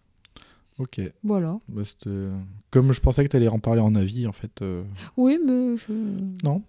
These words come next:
Speaker 1: Non, bon, bah, ok. Alors,
Speaker 2: Bah, en plus, c'est en moi, ce que je peux dire. En plus,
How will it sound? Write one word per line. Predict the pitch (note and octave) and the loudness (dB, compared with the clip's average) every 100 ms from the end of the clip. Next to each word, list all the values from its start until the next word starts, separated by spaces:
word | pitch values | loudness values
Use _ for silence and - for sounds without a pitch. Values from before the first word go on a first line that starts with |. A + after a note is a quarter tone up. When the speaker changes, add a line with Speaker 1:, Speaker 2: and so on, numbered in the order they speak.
| - - _ _ _ - | -18 -20 _ _ _ -8
Speaker 1:
Non, | C#3 G#2+ | -6 -4
bon, | A2 G2 | -4 -6
bah, | F2+ F2 F2 | -6 -8 -10
ok. | E2 - - - - | -12 -12 -16 -16 -10
Alors, | A#2 G#2+ A2+ | -2 -2 0
Speaker 2:
Bah, | A3+ F3+ F#3+ G#3+ A#3 | 2 4 4 4 4
en | B3 | 4
plus, | A#3+ D4+ | 2 -4
c'est | - | -4
en | C4 C4 | -2 -2
moi, | C4 A#3 | -2 -4
ce | - | -6
que | C4 | -8
je | - | -8
peux | - B3+ | -6 -4
dire. | B3+ B3+ A#3+ - - - | -2 -4 -8 -20 -20 -6
En | A#3+ | -4
plus, | A#3 - C#4 C#4 | -4 -4 -6 -4